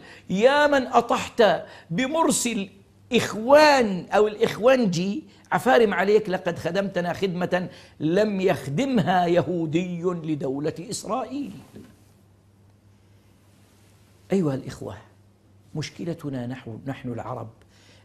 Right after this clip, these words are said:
أننا عاطفيون، وأن عاطفتنا تغطي عقولنا. أنتوا ذاكرين حكاية أخونة الدولة؟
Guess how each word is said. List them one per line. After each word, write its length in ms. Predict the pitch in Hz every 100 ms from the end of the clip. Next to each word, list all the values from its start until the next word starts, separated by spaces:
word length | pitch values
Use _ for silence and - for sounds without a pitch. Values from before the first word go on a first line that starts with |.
| _
أننا 320 | 170 156 139
عاطفيون، 800 | 117 127 127 113 110 107 113 95 - _ _ _ - - - -
وأن 360 | 143 170 196 175
عاطفتنا 1080 | 147 147 147 - 147 156 147 147 147 151 151 _ _ _ _
تغطي 580 | 135 147 147 - 139 120
عقولنا. 600 | 117 - 120 113 101 95 _ _ _ _ _ 196
أنتوا 160 | 196
ذاكرين 600 | 170 180 185 208 170 127 - _ _ - - 139
حكاية 360 | 120 214 185 -
أخونة 420 | 127 - 160 156 135
الدولة؟ 460 | 120 110 120 117